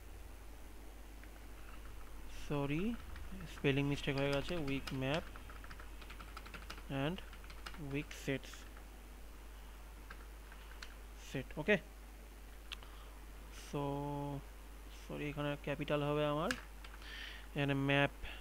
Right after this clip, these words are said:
সেটসটা capital হবে। ওকে, তো আপনারা বুঝতে পারছেন, এটাই আমি যেন করছি তাড়াতাড়ি। Maps are just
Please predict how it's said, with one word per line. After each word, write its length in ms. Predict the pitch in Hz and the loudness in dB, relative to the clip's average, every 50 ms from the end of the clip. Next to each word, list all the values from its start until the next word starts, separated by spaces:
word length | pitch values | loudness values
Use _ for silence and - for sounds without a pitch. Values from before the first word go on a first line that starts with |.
| - - | -8 0
সেটসটা 380 | - 151 143 139 - - - 151 143 - | 4 4 4 4 4 4 4 4 6 8
capital 320 | 139 - 151 151 143 143 139 139 | 6 6 8 8 8 8 8 8
হবে। 160 | 139 156 226 254 - - - - - - - - - - - 165 | 6 6 4 2 -2 -6 -10 -10 -10 -10 -10 -12 -10 -8 -6 4
ওকে, 160 | - 196 180 - - - - - - - - - - | 6 6 6 6 4 -4 -8 -10 -10 -10 -10 -8 6
তো 40 | - 143 131 | 6 8 8
আপনারা 220 | - 147 156 160 151 147 | 8 10 10 10 8 8
বুঝতে 220 | 147 143 143 165 165 170 | 4 8 10 12 12 12
পারছেন, 320 | 165 160 - - 185 185 185 190 185 180 175 165 | 12 10 8 6 6 6 6 4 4 2 2 4
এটাই 260 | - 165 156 160 160 160 170 - 165 | 8 10 10 10 10 8 4 2 4
আমি 140 | 151 151 151 143 160 | 6 6 6 8 8
যেন 100 | 156 156 151 - | 6 6 4 4
করছি 240 | - 147 - - - 185 175 156 | 2 2 2 2 2 4 6 6
তাড়াতাড়ি। 320 | 147 147 151 151 175 240 262 - - - - - - - - - - - - - 156 156 | 4 6 6 4 4 2 2 0 -4 -10 -12 -12 -12 -12 -12 -12 -12 -10 -6 -2 0 2
Maps 300 | 151 147 147 - - - - - 147 151 | 2 2 2 0 -2 -4 0 2 2 2
are 160 | 165 165 170 170 - - - - - - - - - - 143 - | 2 0 -2 -2 -6 -8 -8 -10 -8 -10 -8 -6 -4 -2 2 6
just 340 | 151 139 139 139 139 - - | 6 8 8 6 4 0 -2